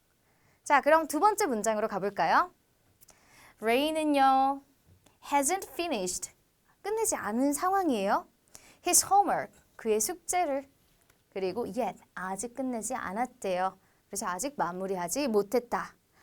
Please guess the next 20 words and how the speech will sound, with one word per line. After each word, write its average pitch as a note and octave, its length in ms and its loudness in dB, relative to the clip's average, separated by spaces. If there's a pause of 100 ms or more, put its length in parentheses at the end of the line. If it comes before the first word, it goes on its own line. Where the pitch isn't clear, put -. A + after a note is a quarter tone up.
(140)
라는 F#3 360 -4
의미를 D#4+ 340 2
가졌고요. C4+ 880 4 (400)
마지막으로 D#4+ 760 2
보면요. F#3+ 520 0
just라고 F4 720 4
하는 D4+ 220 4
게 C#4 100 0
있죠. F#3 340 -4 (1040)
나는 F#3+ 340 0 (600)
have G#3+ 240 -6
just D#4 480 0
finished. B3+ 540 -6 (160)
끝냈어요, F#4 600 2
방금. G3+ 640 -2 (480)
reading C#4 400 0
books를, F#3 600 -4 (460)
책 D#4+ 300 -8
읽는 G#3 340 -6
것을. F3 400 -8